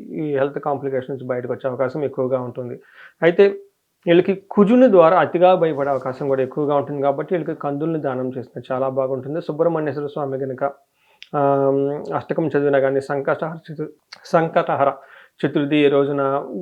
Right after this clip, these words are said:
ఆ, మనకి గ-, ఆ, గణపతి గుళ్ళో, ఆ, మనకి పూ-, పూజ చేయించుకున్నా కానీ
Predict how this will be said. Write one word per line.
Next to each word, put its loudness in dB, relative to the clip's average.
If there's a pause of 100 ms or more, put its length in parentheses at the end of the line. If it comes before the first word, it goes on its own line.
(100)
ఆ, -4
మనకి -4
గ-, -4 (100)
ఆ, -2 (540)
గణపతి 0
గుళ్ళో, 0 (360)
ఆ, -6
మనకి -6
పూ-, -4
పూజ -2
చేయించుకున్నా -6
కానీ -4